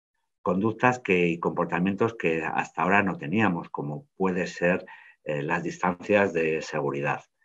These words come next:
Y que a todos se nos hacen difícil y que si nosotros, eh, podemos sensibilizar, eh, firmemente a los trabajadores, nos ayudará no solamente a que dentro de nuestras organizaciones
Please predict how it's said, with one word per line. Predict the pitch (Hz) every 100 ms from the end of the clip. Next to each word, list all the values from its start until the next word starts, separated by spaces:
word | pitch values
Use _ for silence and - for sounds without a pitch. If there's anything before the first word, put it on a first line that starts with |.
| _ _ _ _ _ -
Y | 85 85
que | 92 90 87 -
a | 78 -
todos | 95 104
se | 107
nos | 98 98
hacen | 87 90
difícil | 78 - 104 - 76 65 -
y | 78
que | - 82 80 78
si | - -
nosotros, | 76 76 87 90 101 104 - - - _ _ _ -
eh, | 87 90 90 87
podemos | - 87 101 95
sensibilizar, | 92 82 85 76 82 - 95 95 71 -
eh, | 69 76 76 76
firmemente | - 87 92 87 101 - 71 67 -
a |
los | 76 73
trabajadores, | 80 78 78 80 95 107 107 - - - _ 90
nos | 87
ayudará | 85 80 92 98
no | 95 110
solamente | 110 113 101 107 101 80
a | 76
que | - 76 76 76 76 76 73 73 65
dentro | 101 104 85
de | 73
nuestras | - -
organizaciones | - 76 - - - 92 156 151